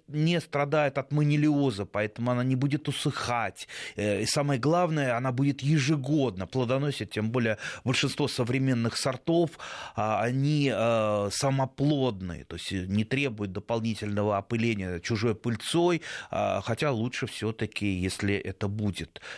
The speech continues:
То есть десятки сортов районированы, а вы потащите из Молдавии. Ну, попробуйте,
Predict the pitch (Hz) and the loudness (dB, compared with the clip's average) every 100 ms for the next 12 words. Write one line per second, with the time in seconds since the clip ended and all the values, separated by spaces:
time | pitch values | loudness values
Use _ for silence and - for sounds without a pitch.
0 | - - 131 131 - - - 104 107 175 | -10 -2 0 0 -8 -16 -14 -4 -2 0
1 | - 214 156 - 101 - 127 - 160 131 | 4 4 2 -4 -10 -6 -6 0 0 0
2 | - 107 117 131 117 92 85 82 80 - | -2 0 0 0 0 0 -2 -4 -6 -6
3 | - 180 254 262 151 180 175 - - 151 | -2 0 0 0 -2 -2 -2 -6 -4 -4
4 | 101 113 143 120 110 82 78 78 - 196 | -2 0 0 0 -2 -2 -6 -10 -6 -4
5 | 349 - 254 269 220 202 160 - 139 113 | -4 0 2 2 2 0 -2 -2 -4 -4